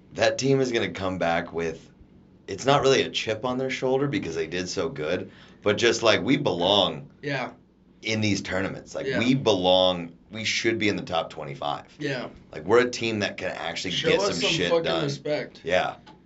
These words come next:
Speaker 1: Put some fucking respect on the name of the Beavs.
Speaker 2: Like, we beat Tennessee,
Speaker 1: Yeah.
Speaker 2: S E C team. They got a five seed.
Speaker 1: We beat
Speaker 2: Whooped
Speaker 1: O-,
Speaker 2: them.
Speaker 1: Oklahoma State.
Speaker 2: We beat Oklahoma State, four seed out of
Speaker 1: Yeah.
Speaker 2: the Big Ten. Fucking get outta
Speaker 1: Loyola
Speaker 2: here.
Speaker 1: Chicago, the
Speaker 2: Loyola
Speaker 1: team that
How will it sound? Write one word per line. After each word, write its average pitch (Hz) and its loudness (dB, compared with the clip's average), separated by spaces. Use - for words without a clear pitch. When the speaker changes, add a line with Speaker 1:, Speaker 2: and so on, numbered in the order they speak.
Speaker 1:
Put 104 -12
some 147 -2
fucking 120 -2
respect - 2
on 104 -4
the 101 -2
name 104 0
of 98 -2
the 87 -2
Beavs. - -8
Speaker 2:
Like, 151 -8
we 202 -4
beat 190 -4
Tennessee, 156 -2
Speaker 1:
Yeah. 131 -4
Speaker 2:
S 143 0
E 143 0
C 143 -4
team. 123 -8
They 123 -4
got 147 -2
a 143 -4
five 147 -2
seed. 180 -10
Speaker 1:
We 85 -10
beat 127 4
Speaker 2:
Whooped 139 6
Speaker 1:
O-, 139 -6
Speaker 2:
them. 107 0
Speaker 1:
Oklahoma 120 4
State. 120 2
Speaker 2:
We 202 2
beat 247 0
Oklahoma 226 4
State, - -6
four 262 -4
seed 147 -4
out 170 -2
of 180 -4
Speaker 1:
Yeah. 170 2
Speaker 2:
the 190 0
Big 180 -8
Ten. 156 -2
Fucking 220 -8
get 233 -4
outta - 0
Speaker 1:
Loyola 123 10
Speaker 2:
here. - 4
Speaker 1:
Chicago, 131 6
the 101 4
Speaker 2:
Loyola 208 4
Speaker 1:
team 139 8
that 135 6